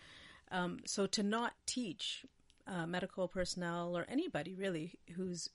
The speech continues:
who's in the healthcare p-, uh, profession, to not teach them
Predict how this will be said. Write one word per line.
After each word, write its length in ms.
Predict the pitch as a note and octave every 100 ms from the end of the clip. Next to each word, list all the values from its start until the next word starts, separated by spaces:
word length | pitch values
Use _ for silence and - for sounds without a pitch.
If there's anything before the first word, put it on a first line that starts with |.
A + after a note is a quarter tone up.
| -
who's 260 | F#3 F3+
in 140 | F#3+ F3
the 80 | F3+
healthcare 400 | G3 - F#3 E3
p-, 120 | F3 E3+ _ -
uh, 140 | E3+
profession, 580 | D#3+ F3+ C#4+ E4 G3 G3 - - - - _ -
to 100 | A3+
not 240 | C4+ C#4
teach 260 | - C4 -
them 260 | G#3 F#3+